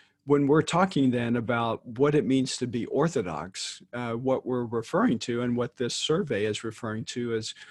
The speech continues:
is what the church has believed historically, um, i-, in, in many cases. I mean, there are some, eh,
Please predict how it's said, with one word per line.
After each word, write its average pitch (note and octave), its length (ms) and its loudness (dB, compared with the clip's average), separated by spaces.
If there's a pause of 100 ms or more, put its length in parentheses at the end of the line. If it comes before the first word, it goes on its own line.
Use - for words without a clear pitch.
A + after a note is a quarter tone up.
(280)
is C#3 180 -2
what F#3 160 2
the F3 100 -2 (100)
church D3+ 220 2
has C3+ 140 2
believed A#2+ 480 -2
historically, A2+ 800 -6 (640)
um, A2+ 500 -4 (120)
i-, C#3 160 2 (100)
in, D3 180 6
in D3 140 8
many D#3+ 220 12
cases. A#2 420 0
I C#3+ 40 4
mean, D#3+ 180 8
there G3 180 12
are F3 160 6
some, D#3+ 400 6
eh, C#3+ 160 2